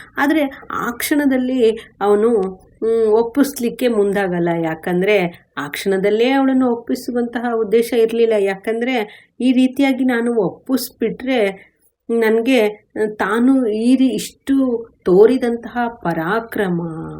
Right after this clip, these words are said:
ಅಧಿಕವಾದಂತಹ ಸಾಮರ್ಥ್ಯ, ವೀರ ಬಿರುದುಗಳು,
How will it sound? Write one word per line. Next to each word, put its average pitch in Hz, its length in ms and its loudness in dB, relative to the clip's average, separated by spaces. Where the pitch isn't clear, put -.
ಅಧಿಕವಾದಂತಹ 180 1040 -4
ಸಾಮರ್ಥ್ಯ, 190 800 -6
ವೀರ 165 560 -2
ಬಿರುದುಗಳು, 180 880 0